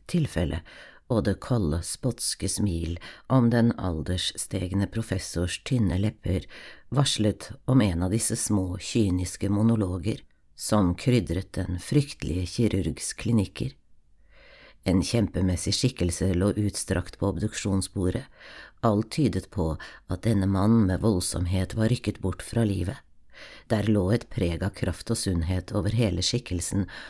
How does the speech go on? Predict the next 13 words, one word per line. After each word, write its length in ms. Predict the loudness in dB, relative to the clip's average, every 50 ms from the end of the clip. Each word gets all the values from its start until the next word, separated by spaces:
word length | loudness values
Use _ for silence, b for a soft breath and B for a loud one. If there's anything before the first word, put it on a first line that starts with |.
| B B B
og 140 | 0 2 4
det 140 | 4 4 6
runde, 400 | 6 6 6 4 2 0 -2 0 2
regelmessige 840 | 2 2 2 0 -2 -4 -2 -2 -4 -4 -4 -4 -2 0 0 0 0
ansikt 560 | 0 0 0 0 -4 -6 -8 -8 -8 -6 -6
hadde 220 | -4 -4 -4 -4 0
ennå 240 | 0 0 2 2 2
ikke 260 | 0 0 -2 -4 -10 -6
fått 300 | -6 -8 -8 -8 -12 -16 -12
dødens 600 | -10 -4 -2 -2 -2 -2 -2 -2 0 0 0 0 -2
kolde, 400 | -2 0 0 0 2 0 -2 -4
forstenede 720 | -4 -4 -4 -2 -2 -2 -2 -2 -2 -4 0 0 2 2
ro. 140 | 2 0